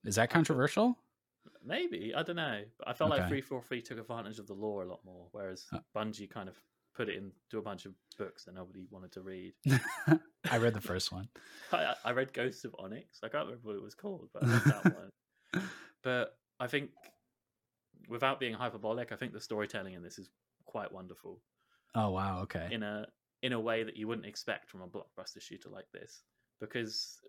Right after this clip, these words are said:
Speaker 2: really there are only three major characters in the entire game. So there's Master Chief, the weapon,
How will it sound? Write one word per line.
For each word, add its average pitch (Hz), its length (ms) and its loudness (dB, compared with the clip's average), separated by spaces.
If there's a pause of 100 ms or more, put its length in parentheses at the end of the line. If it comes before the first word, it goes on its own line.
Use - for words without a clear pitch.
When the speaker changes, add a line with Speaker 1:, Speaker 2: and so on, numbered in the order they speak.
Speaker 2:
really 135 340 4
there 107 220 2
are 113 60 2
only 107 180 -2
three 110 360 -2
major 104 260 -4
characters 101 480 -6
in 92 80 -12
the 92 100 -10
entire 95 440 -6
game. 90 280 -10 (1080)
So 95 320 -6
there's 104 180 -8
Master 110 300 -2
Chief, 95 400 -10 (1200)
the 113 80 2
weapon, 98 480 0